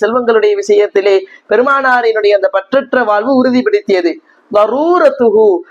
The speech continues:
அவருடைய தேவையை உறுதிப்படுத்தியது. ரசூலுல்லா தேவையே இல்லாம இருக்கிறாங்க அப்படிங்கிறத ரசூலுல்லாவுடைய பற்றற்ற தன்மை நமக்கு உறுதிப்படுத்தி காமிக்குதுங்கிறாங்க. அந்த செல்வங்களுடைய விஷயங்களிலே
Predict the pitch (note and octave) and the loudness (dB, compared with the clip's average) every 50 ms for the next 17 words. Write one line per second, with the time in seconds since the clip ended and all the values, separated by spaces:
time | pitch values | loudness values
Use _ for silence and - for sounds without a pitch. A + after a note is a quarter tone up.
0 | - _ _ - D#3+ F#3 G3 G#3 G#3+ G3+ G3 G3 G3 F#3+ F#3+ F#3 F3+ - - G#3 | -20 _ _ -2 -2 0 0 0 0 0 0 0 0 0 0 0 -2 -2 0 0
1 | G3+ A3+ C4 C#4+ D#4 D#4 D4 C4 B3 A3+ B3+ D4+ D#4 C#4 B3+ B3 A3+ A#3 A3+ G#3 | 2 4 4 2 2 2 0 0 0 0 0 0 0 0 0 0 0 -2 -2 -2
2 | G3 F#3+ F#3+ - F#3 E3+ E3 E3 F3 E3+ E3 - _ _ _ _ _ _ _ _ | -2 -2 -2 0 0 0 2 2 0 -2 -2 -6 _ _ _ _ _ _ _ _
3 | - - - - - G#3+ A#3+ B3 A3+ A3 G#3+ G3+ G3 F#3 F3 F3 F#3+ A3 A#3+ G#3+ | -4 -4 -2 0 0 0 2 2 2 0 0 0 0 0 0 0 0 -2 -2 -4
4 | - _ _ _ _ _ _ _ _ _ _ _ _ _ - - F#3+ G3+ A3+ A#3+ | -8 _ _ _ _ _ _ _ _ _ _ _ _ _ -2 0 2 2 2 2
5 | A#3 B3 B3 A#3+ B3+ C#4 C4+ A#3+ A3 A#3 A#3+ B3 B3+ B3+ B3+ B3+ A3 A3+ A3 - | 0 -2 0 0 0 0 0 -2 -2 -2 -2 -2 -2 0 0 0 0 0 0 0
6 | A#3 A3+ A3 G#3+ G3+ G3 G#3 G3+ F#3 D#3 - _ _ _ - F3 F#3 - G#3 G#3+ | 0 0 0 -2 -2 -2 -2 -2 -2 -4 -8 _ _ _ -6 -6 -4 -2 -2 -2
7 | C4+ C#4 C4 B3+ A3+ G#3+ F#3+ F#3+ F#3 F3+ F3+ F3+ F3 - - C5+ - D4 C#4 C4+ | 0 0 0 2 0 2 2 0 0 2 2 0 0 0 -2 0 0 0 0 2
8 | C4 B3 A#3+ A3 G#3+ G#3+ - G3+ G3 - - C#4+ D4 B3 B3 C4+ B3+ B3+ G#3 G3+ | 2 2 2 2 0 0 0 -4 -4 -2 -2 -2 -2 0 -2 -2 -2 -2 -4 -2
9 | G#3+ B3 C#4 C4 A#3+ A#3 F3+ G#3 A3 A#3+ B3 C4 B3+ A3+ G#3+ G#3+ - A3 G#3 - | -2 0 0 0 0 0 0 0 0 2 0 0 0 0 0 0 -2 -2 -2 -2
10 | G3+ G3+ G3+ G3 G3 F#3+ F3+ F3 G#3 G3 F#3 F3+ E3+ D#3+ - - _ _ _ _ | -2 -2 -4 -4 -4 -2 -2 -2 -2 0 -2 -2 -2 -4 -6 -12 _ _ _ _
11 | _ _ - F3 F3+ F3+ F#3 - - - C#4 C#4 - B3+ B3 - A3 G3 D#3 F#3+ | _ _ -4 -2 -2 -2 -2 -4 -4 -2 -2 0 0 -2 0 0 -2 0 0 0
12 | F#3 G3 A3 A3+ B3+ B3 B3 D#4 E4 E4+ E4+ - B3 A#3+ A3+ A#3+ C4+ C#4+ C4+ A#3+ | 0 0 0 0 0 0 0 0 0 0 0 -2 -2 0 0 2 0 2 2 0
13 | G#3+ G3+ A3+ C#4+ D4+ C#4+ A#3+ A3 - A3 G3 G#3 G3+ F#3 F3 - - - - - | 0 0 0 0 0 0 0 0 0 0 0 0 0 0 -2 -6 -12 -14 -8 -6
14 | G3 G3+ G#3 - A#3 A3+ C4 D4 D#4+ D#4 D4 D4 C#4 C4+ B3+ B3 A#3 G#3+ G#3 G#3 | -6 -6 -2 -2 -2 0 0 -2 -2 -2 0 0 0 -2 -2 -2 -2 -4 -2 -2
15 | C4 C4+ C4 C4 B3 A3 G#3+ G3+ G3 G3 G3+ G#3 | -2 0 0 0 0 0 0 0 0 0 0 0